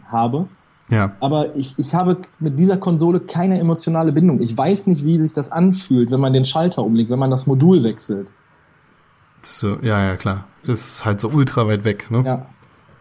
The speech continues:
Speaker 1: Ja, das ist dann, ja, das ist dann zu weit weg. Als dass man sagt, ich verbringe wirklich, äh, Zeit damit und ich setz mich hin und quäle mich jetzt durch ein Atari zweitausendsechshundert Spiel.
Speaker 2: Ja. <laughs> Einfach nur, um's gespielt zu haben.
Speaker 1: Ja, um
Speaker 2: Wie,
Speaker 1: dann
Speaker 2: wie Citizen Kane so ein bisschen.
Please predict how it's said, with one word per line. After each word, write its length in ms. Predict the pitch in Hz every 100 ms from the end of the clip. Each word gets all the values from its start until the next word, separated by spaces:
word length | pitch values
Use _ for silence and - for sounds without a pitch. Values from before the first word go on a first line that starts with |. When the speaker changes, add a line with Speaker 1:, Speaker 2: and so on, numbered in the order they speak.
| _ -
Speaker 1:
Ja, 300 | 175 185 135 - -
das 160 | 131
ist 180 | 156 -
dann, 160 | 160 165
ja, 140 | 175
das 120 | 131
ist 120 | 143
dann 100 | 180
zu 140 | 160 170
weit 200 | 175 -
weg. 220 | 123 - -
Als 160 | 127
dass 160 | 127 160
man 240 | 165 156 156 - - -
sagt, 260 | 135 143
ich 140 | 135 -
verbringe 400 | 135 147 175 147
wirklich, 500 | 156 151 147 - -
äh, 520 | 135 127 123 117 123
Zeit 340 | - 156 185
damit 400 | 185 170 170 -
und 240 | 117 151 135
ich 100 | 135
setz 200 | 151 -
mich 160 | 135
hin 300 | 139 156 160 - _ -
und 100 | 131
quäle 320 | - 147 165
mich 220 | 156 147
jetzt 240 | 143 - 143
durch 280 | 143 135
ein 440 | 139 127 127 123 120 _ _ _
Atari 340 | - 123 127 123
zweitausendsechshundert 760 | 131 120 117 120 151 131 92
Spiel. 260 | - 90 90 _ _ -
Speaker 2:
Ja. 260 | 107 101 151 -
<laughs> 840 | 113 98 - - - _ - - -
Einfach 280 | 120 101 104
nur, 120 | 107
um's 180 | 101 -
gespielt 360 | 110 107 101
zu 120 | 120
haben. 140 | 104 98
Speaker 1:
Ja, 160 | 107 -
um 120 | 135
Speaker 2:
Wie, 40 |
Speaker 1:
dann 380 | 143 147 143 131
Speaker 2:
wie 80 | 160
Citizen 400 | 156 170 147 135
Kane 320 | 131 131 123
so 80 | 104
ein 80 | 101
bisschen. 320 | 101 - -